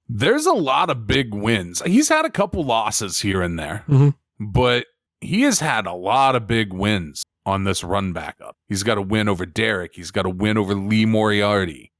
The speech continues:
Speaker 1: He's got a win over Alex Zane, Gringo Loco, and M-Dog. Uh, he's got, uh, another win over Derek, Levi, and P B Smooth. That's a lot of wins.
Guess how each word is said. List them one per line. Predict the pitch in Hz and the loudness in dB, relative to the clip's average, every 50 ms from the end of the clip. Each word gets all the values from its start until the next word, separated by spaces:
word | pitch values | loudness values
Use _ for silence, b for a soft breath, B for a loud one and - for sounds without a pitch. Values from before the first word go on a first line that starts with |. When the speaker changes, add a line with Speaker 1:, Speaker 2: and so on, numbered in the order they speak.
| _ | _
Speaker 1:
He's | - 104 107 104 101 | -2 0 0 0 2
got | 117 123 113 | 2 2 2
a | 113 | 2
win | 104 98 101 110 110 110 107 | 0 0 0 0 0 2 2
over | 110 107 92 101 85 | 0 0 0 -2 -4
Alex | - 98 110 123 131 135 127 104 110 110 | -4 -2 -2 0 0 0 -2 -2 -4 -6
Zane, | 101 98 110 120 113 120 120 120 120 | -4 -2 -2 0 0 0 0 0 0
Gringo | 101 107 117 120 117 110 117 120 117 | 0 0 0 2 2 2 2 4 4
Loco, | 113 113 113 110 110 - - 117 113 113 110 101 | 4 4 4 2 2 2 2 2 4 4 2 2
and | 92 95 | 0 -2
M-Dog. | 92 95 101 101 101 87 85 76 71 67 62 53 - _ _ _ - | -2 -2 0 0 0 0 -2 -4 -6 -10 -14 -18 -20 _ _ _ -4
Uh, | 82 85 85 85 82 80 80 80 80 78 - _ | -2 -2 0 0 0 0 -2 -2 -2 -2 -4 _
he's | - - 82 110 113 104 98 | -4 -2 0 2 2 0 0
got, | 98 113 110 107 107 101 101 95 - - - - _ _ _ _ - | -2 -2 0 0 0 0 -2 -2 -6 -10 -18 -18 _ _ _ _ -6
uh, | 92 90 90 90 90 90 87 87 87 | -4 -2 0 0 0 0 0 0 2
another | 95 107 110 117 123 131 143 160 156 | 2 2 4 4 2 2 2 2 2
win | 131 120 110 117 113 113 110 107 107 113 | 2 2 2 2 2 2 2 2 0 0
over | - 107 107 107 98 95 101 95 | 2 2 2 2 2 2 -2 -4
Derek, | 98 85 90 101 98 98 101 101 104 - - - - _ _ _ - | -4 -4 -2 0 0 2 2 0 -2 -2 -6 -14 -20 _ _ _ -12
Levi, | 85 95 107 110 113 107 117 110 110 110 107 | -4 0 2 2 2 2 2 0 0 0 0
and | 107 107 101 95 107 110 113 113 113 110 - | -2 -4 -4 -4 -2 -2 0 0 -2 -2 -4
P | - - 120 113 110 | -4 0 0 2 2
B | 107 107 104 104 | 2 2 2 0
Smooth. | - - - 123 120 123 117 101 80 - - - - _ _ _ - | 0 0 0 2 2 2 2 0 0 -4 -8 -16 -20 _ _ _ -8
That's | - 120 113 | -6 -4 -2
a | 127 117 | -2 0
lot | 107 110 110 113 104 | 0 2 0 0 0
of | 95 92 | -2 -4
wins. | 95 104 101 87 76 73 - - - - - - - | -4 -4 -4 -4 -6 -10 -16 -14 -12 -10 -10 -10 -12